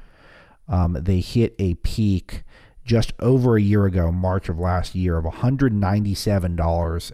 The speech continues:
a share, and they're down a hundred twenty-one dollars a share. And what's remarkable about this is I feel like the Disney Plus has gone <clears throat> much more mainstream during that time. So it's not as though Disney has not had some victories during that time.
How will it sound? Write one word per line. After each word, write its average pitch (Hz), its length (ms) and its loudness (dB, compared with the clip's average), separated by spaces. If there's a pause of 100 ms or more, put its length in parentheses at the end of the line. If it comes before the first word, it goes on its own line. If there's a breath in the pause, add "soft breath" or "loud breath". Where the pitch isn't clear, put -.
a 57 100 -10
share, 110 460 -2
and 85 200 -8
they're 78 120 -6
down 80 200 -6
a 76 60 -8
hundred 82 260 -8
twenty-one 73 440 -8
dollars 71 340 -8
a - 40 -14
share. - 300 -14 (1200 soft breath)
And 139 280 2
what's 147 180 2
remarkable 170 400 4
about 113 260 2
this 110 120 2
is 107 100 0
I 113 120 4
feel 170 280 2
like 113 380 2
the 104 200 2
Disney 117 680 0
Plus 120 760 0
has 120 280 -2
gone 110 680 0 (140)
<clears throat> - 60 2
much 143 520 2
more 139 120 4
mainstream 110 640 2
during 95 160 0
that 82 160 -4
time. - 300 -4 (840 soft breath)
So 113 480 2
it's 117 180 -4
not 135 220 4
as 117 140 4
though 110 220 4
Disney 104 340 2
has 92 120 0
not 95 140 2
had 92 140 0
some 80 120 -8
victories 80 340 -2
during 73 180 -6
that - 120 -8
time. - 300 -6